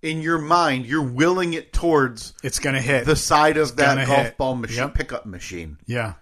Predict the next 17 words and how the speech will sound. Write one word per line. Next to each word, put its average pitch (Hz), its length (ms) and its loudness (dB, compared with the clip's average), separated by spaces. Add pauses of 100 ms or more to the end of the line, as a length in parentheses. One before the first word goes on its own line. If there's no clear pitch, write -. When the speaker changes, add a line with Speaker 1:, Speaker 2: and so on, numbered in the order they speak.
(340)
Speaker 1:
Yeah, 101 160 -8
Andrew 147 340 -2
Schuff - 380 -2
said 110 160 -12
he 104 60 -12
still 151 260 -8
had 135 220 -2
one 127 120 -6
under 110 220 -6
his 90 140 -10
bonus 147 460 -6
room 135 260 -4
couch. 127 480 -2
Speaker 2:
Where 190 140 -2
does 160 180 -4
Andrew 117 340 -2
live? 95 320 -8